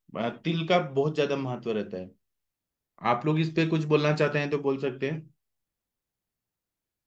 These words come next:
बहुत सारे लोगों को एक ऐसे पर्टिकुलर जगह पे तिल रहता है तो उनको उसका फायदा होता है।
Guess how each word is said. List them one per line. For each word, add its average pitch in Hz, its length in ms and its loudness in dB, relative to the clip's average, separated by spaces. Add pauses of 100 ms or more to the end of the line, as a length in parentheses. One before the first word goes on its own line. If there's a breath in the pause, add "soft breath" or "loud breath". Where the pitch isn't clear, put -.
(840)
बहुत 147 220 2
सारे 170 180 8
लोगों 170 220 4
को 175 140 4
एक 160 320 0
ऐसे 156 280 0
पर्टिकुलर 165 480 2
जगह 160 220 4
पे 160 220 -2
तिल 156 260 2
रहता 156 240 2
है 156 100 2
तो 160 160 -4
उनको 156 360 0
उसका 160 400 0
फायदा 139 320 2
होता 107 240 0
है। 87 160 -10